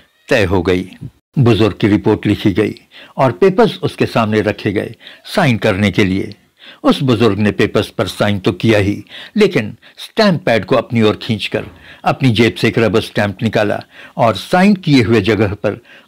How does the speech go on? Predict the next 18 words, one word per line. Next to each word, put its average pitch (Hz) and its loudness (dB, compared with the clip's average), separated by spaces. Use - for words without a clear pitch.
उसने 107 -4
उस - -2
पर 104 -2
मोहर 131 2
लगा 104 2
दी। 98 -4
सभी 127 4
पुलिस 107 0
वाले 104 2
ताज्जुब 101 0
में 98 -4
थे, - -8
"बुजुर्ग 147 0
ये 160 2
क्या 190 0
कर 123 0
रहा 104 0
है?" - -10